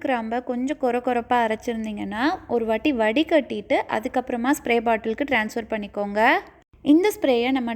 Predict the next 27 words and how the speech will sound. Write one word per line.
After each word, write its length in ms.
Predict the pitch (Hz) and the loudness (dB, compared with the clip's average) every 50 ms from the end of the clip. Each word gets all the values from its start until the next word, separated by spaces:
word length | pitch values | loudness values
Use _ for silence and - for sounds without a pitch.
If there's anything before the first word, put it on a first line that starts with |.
| 214 233 | 0 2
டைரக்டாவே 560 | 247 294 349 392 381 - 311 285 262 254 269 262 | 4 4 2 0 0 0 0 2 2 2 2 0
இந்த 100 | 247 233 226 | 0 -2 -4
மாதிரி 120 | 220 220 277 233 226 | -2 -2 -2 0 0
பெட்டுக்கு 360 | 233 233 220 254 269 269 277 254 247 | -2 -2 0 -2 -2 -2 -2 -2 -2
மேல, 260 | 226 214 214 214 220 226 220 | -2 -2 -2 -2 0 0 2
சோஃபாக்கு 480 | - 247 247 262 - 294 277 269 277 277 254 233 | 2 2 2 2 4 2 2 2 0 -2 -4 -4
மேல, 220 | 226 214 214 214 214 214 226 233 - - - - _ - 262 | -4 -4 -4 -2 0 0 0 -2 -4 -8 -20 -20 _ 0 2
கதவு 300 | 247 240 277 294 302 320 294 269 254 | 2 4 4 2 2 2 2 2 2
ஓரங்கள், 400 | 240 233 226 220 220 220 226 226 214 233 | 0 -2 -4 -6 -6 -6 -6 -4 -4 -4
ஜன்னல் 380 | 226 233 262 294 339 330 302 262 233 | -2 0 2 2 4 4 4 2 2
ஓரங்கள், 480 | 233 233 233 226 226 214 220 220 240 247 247 - - - - - - - | 2 0 -2 -2 -2 -2 -2 0 0 -2 -4 -6 -18 -20 -20 -10 -6 -6
கிச்சன் 460 | 285 262 - - - 339 330 311 302 - | -6 -6 -4 -2 2 4 4 4 4 2
சிங்க், 220 | 269 240 247 247 - 220 214 | 0 -2 -2 -4 -4 -2 0
பாத்ரூம் 480 | 226 226 262 262 - 330 320 311 311 285 - | 2 2 2 0 2 2 4 4 4 2 0
சிங்க்னு 420 | 277 247 240 233 - 240 240 302 359 330 262 240 226 | -2 -4 -4 -6 -6 -4 -2 0 0 2 2 2 2
எல்லா 260 | 247 285 339 392 381 349 311 269 | 4 4 4 4 4 4 4 4
இடத்துலையும் 500 | 247 262 262 262 277 254 254 285 320 311 | 2 0 -2 -2 -2 0 2 2 0 0
ஸ்ப்ரே 220 | - 254 247 240 247 247 - | 0 -2 0 0 0 -2 -4
பண்ணி 220 | 254 240 240 240 226 | -6 -6 -6 -6 -6
விட்டுக்கலாம். 520 | 226 226 220 214 - 226 220 226 254 302 370 - - - - - - - - 269 | -6 -6 -6 -4 -2 0 2 4 4 4 2 0 -6 -16 -18 -18 -6 0 4 6
நைட்டு 320 | 285 311 359 359 359 339 330 320 - | 6 6 6 4 2 2 2 2 0
தூங்க 220 | 311 302 302 302 311 294 | 0 2 2 4 4 4
வரத்துக்கு 380 | 277 262 254 254 254 233 247 233 233 | 2 2 -2 -4 -6 -6 -6 -6 -4
முன்னாடி 360 | 233 233 240 233 226 220 254 269 254 | -4 -4 -4 -4 -2 0 0 0 -2
நம்மளோட 320 | 254 220 220 214 214 208 240 233 233 | -2 -4 -6 -4 -2 -2 0 0 2
கவுண்டர் 400 | 240 226 240 254 254 277 285 269 - | 2 2 2 0 0 -2 -2 0 2
டாப்ல, 320 | 247 226 220 226 - 220 | 2 2 2 0 0 2